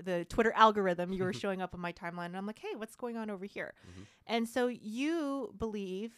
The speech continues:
Speaker 1: and also I believe actually, that, um, Bitcoin is a form of peaceful protest against the corporate banks, against the racist system of the corporate banks.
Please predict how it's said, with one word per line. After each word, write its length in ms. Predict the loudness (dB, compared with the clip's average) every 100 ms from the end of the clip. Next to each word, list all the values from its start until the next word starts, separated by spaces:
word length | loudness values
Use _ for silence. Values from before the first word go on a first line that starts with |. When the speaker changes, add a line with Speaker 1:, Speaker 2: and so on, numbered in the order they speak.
| -10
Speaker 1:
and 140 | -2
also 240 | -2 0
I 120 | 0 0
believe 240 | -4 -6
actually, 420 | -8 -8 -8 -8 -10 -20 _ _
that, 280 | 2 4 4 0 _ -2
um, 260 | 0 0
Bitcoin 580 | -4 -4 -2 -2 0 -4 -8 _ _ _
is 220 | -2 -2
a 60 | -6
form 440 | -2 0 0 0
of 140 | -4 -10
peaceful 400 | -12 -12 -10 -14
protest 720 | -10 -10 -10 -10 -12 -12 -20 _ _ _ _ _ _
against 540 | -2 0 -2 -4 -12 -16 _ _ _ _
the 520 | -8 -4 -2 -4 -6 -12 _ _ _ _ _ _
corporate 400 | 0 0 0 -6
banks, 320 | -8 -8 -10 -12 -20 _ _ _ _ _ _
against 400 | -2 0 -2 -6
the 360 | -4 -4 -6 -10 _
racist 560 | -8 -8 -8 -14 -16 -18
system 540 | -10 -10 -8 -10 -10 -10
of 240 | -6 -4 -6 -14 _ _
the 160 | -8 -6
corporate 300 | -4 -6 -8
banks. 400 | -12 -14 -16